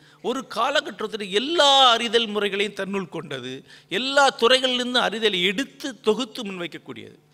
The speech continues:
அதுல என்னென்ன க-, உட-, உள்ளடங்கி இருக்கு என்று பார்ப்பதற்கு எல்லா துறைகளும் அதுல பார்க்கணும், எல்லா அறிஞர்களும் அதை பார்க்கணும். தமிழுடைய தலைசிறந்த கவிதைகளை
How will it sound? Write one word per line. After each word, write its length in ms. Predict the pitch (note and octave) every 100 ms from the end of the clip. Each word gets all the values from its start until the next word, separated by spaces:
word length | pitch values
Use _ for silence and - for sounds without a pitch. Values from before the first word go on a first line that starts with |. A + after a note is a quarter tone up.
| _ _ -
அதுல 240 | G#3+ C4+
என்னென்ன 320 | A#3 D#4 F4+
க-, 300 | D#4 A#3 G#3+
உட-, 120 | A#3
உள்ளடங்கி 400 | A3+ B3 C4 A#3+
இருக்கு 240 | G3 F#3+ F#3+
என்று 140 | E3
பார்ப்பதற்கு 680 | D3+ D#3 D3+ C#3+ B2+ D#3+ G3 - -
எல்லா 420 | E3+ A#3 C4+ C#4
துறைகளும் 440 | C4 A#3+ B3+ C#4 D4+
அதுல 180 | A3+ F#3+
பார்க்கணும், 440 | D3+ D3 - - _ _ _ _ _ _ _ _ _
எல்லா 340 | F3 A3 C4
அறிஞர்களும் 500 | A3+ A3+ C#4 C4+ C4+
அதை 140 | B3+ G#3
பார்க்கணும். 440 | E3 D3+ - G2+ _ _ _ _ _ _ _ _ _ _ _ _ _ _ _ _
தமிழுடைய 400 | G#3 C#4 C#4 A#3+ A3
தலைசிறந்த 680 | F3 A#3+ B3 A#3+ A#3+ A#3+
கவிதைகளை 680 | A#3 G3 G#3 F#3+ B2+ A#2 D3